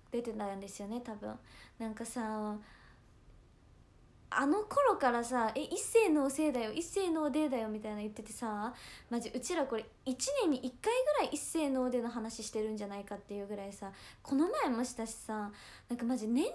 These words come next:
に一回は絶対にその話を全員でしてる気がして、なんかもう私たち初期から何も変わってないなって思いました。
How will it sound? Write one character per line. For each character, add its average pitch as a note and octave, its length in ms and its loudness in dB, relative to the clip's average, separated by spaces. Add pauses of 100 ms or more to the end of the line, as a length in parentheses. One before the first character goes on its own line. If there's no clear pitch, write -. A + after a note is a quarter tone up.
(100)
に C4 160 4
一 B3 160 -4
回 A#4 260 2
は A#3+ 140 0
絶 A3+ 200 -4
対 G4+ 180 2
に G#4+ 80 -2
そ G#4+ 100 -2
の G#4 80 0
話 G#4 320 -2
を C#4 80 2
全 A#3+ 200 0
員 A3+ 60 -2
で A3+ 60 -4
し - 120 -6
て A3 100 -6
る G#3 100 -4
気 G#3+ 140 -8
が G#3+ 100 -4
し G#3+ 120 -12
て、 G3+ 300 -6 (920)
な B3+ 60 2
ん - 40 -4
か A#3 100 -2
も A3 180 0
う - 20 2
私 A3+ 300 0
た D4 120 2
ち G#3+ 320 -4
初 D#4+ 180 -2
期 - 120 -6
か D#4+ 120 0
ら A#3 80 0
何 G#3+ 240 2
も D4+ 120 2
変 F#4 120 0
わ F#4 100 6
っ F#4 40 -2
て F#4+ 100 -2
な F#4+ 140 6
い C#4+ 60 2
な A#3 100 2
っ A3 80 -4
て G#3+ 120 -6
思 G#3 180 -6
い G3+ 40 -6
ま G#3 140 -6
し G#3 80 -10
た。 - 140 -12